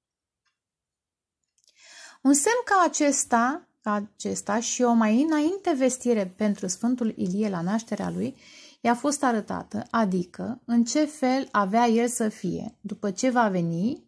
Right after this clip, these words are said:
va ajunge, la vârsta bărbatului desăvârșit. Iar pruncul, crescând, se deprindea printre preoți, ca unul ce era din seminție preoțească. Și punându-și nădejdea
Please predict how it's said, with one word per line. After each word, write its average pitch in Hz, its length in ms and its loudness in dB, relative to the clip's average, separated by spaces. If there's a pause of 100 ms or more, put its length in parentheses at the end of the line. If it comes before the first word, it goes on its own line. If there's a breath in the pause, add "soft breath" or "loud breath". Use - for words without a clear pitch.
va 175 240 -10
ajunge, 185 580 -6 (480 loud breath)
la 240 180 8
vârsta 294 380 2
bărbatului 220 600 0
desăvârșit. 202 880 -4 (1200 loud breath)
Iar 403 280 2
pruncul, 185 460 0
crescând, 214 760 -4 (440 soft breath)
se - 200 2
deprindea 330 600 4
printre 311 320 4
preoți, 233 600 -2
ca 262 520 2
unul 320 280 0
ce 302 140 0
era 262 220 2
din 262 160 4
seminție 202 640 2
preoțească. 220 920 -6 (580 soft breath)
Și - 180 -2
punându-și 269 520 0
nădejdea 220 720 -2